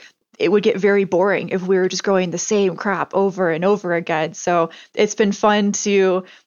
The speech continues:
to grow something new, and then, uh, you know, every few months to have something that the crew hasn't had before, and then to get to bring it because, and it's, it's just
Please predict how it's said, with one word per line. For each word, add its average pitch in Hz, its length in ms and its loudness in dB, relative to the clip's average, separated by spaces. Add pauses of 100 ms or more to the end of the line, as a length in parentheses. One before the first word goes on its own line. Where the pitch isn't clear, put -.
(100)
to 214 100 2
grow 196 240 4
something 202 480 0
new, 202 540 2
and 190 260 0
then, 190 120 0
uh, 170 240 0
you 185 160 -8
know, 165 300 0
every 208 260 2
few 208 240 -2
months 196 280 0
to 196 80 0
have 190 180 -2
something 196 280 -2
that 165 260 -2 (100)
the 202 80 -2
crew 208 200 2
hasn't 202 340 0
had 190 220 -2
before, 233 340 0
and 202 100 0
then 185 120 -2
to - 60 0
get 190 180 -2
to 202 100 -2
bring 196 280 0
it 196 100 -4
because, 185 340 -2
and 180 100 -2
it's, 175 220 -4 (440)
it's 196 260 -2
just 208 160 -4